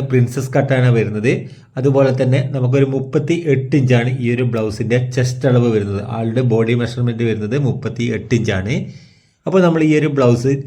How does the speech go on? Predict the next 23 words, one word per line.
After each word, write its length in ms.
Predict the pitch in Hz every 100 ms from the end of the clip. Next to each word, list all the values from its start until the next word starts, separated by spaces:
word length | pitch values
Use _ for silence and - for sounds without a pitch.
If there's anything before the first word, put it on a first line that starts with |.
| 120
ലൈനിങ് 320 | 117 127 127
ബ്ലൗസ് 220 | 110 107 107
ആണ്. 140 | 113 175 - - - _
അപ്പോൾ 180 | - 151
ഈ 20 | 151
ഒരു 120 | 151 143
ബ്ലൗസ് 260 | 127 123 131
കട്ട് 140 | 123 123
ചെയ്യാൻ 140 | 123 120
വേണ്ടി 140 | 131 131
നമുക്ക് 220 | 117 120 113
ലൈനിങ് 340 | 107 113 117 113
നമുക്കിവിടെ 420 | 107 110 107 135 135
ഒന്നേകാൽ 500 | 117 113 123 123 120 113
മീറ്റർ 260 | 110 107 113
ആണ് 140 | 113 127 123 110
ഉള്ളത്. 280 | 98 98 165 - - - _ -
അപ്പോൾ 160 | 156 175
നമുക്ക് 260 | 151 139 175 175
കട്ടിങ്ങിലേക്ക് 520 | 120 - 120 113 113 110
പോകാം. 300 | 101 95 135 127 - - _
അപ്പോൾ 180 | 196 185
നമ്മൾ 160 | 170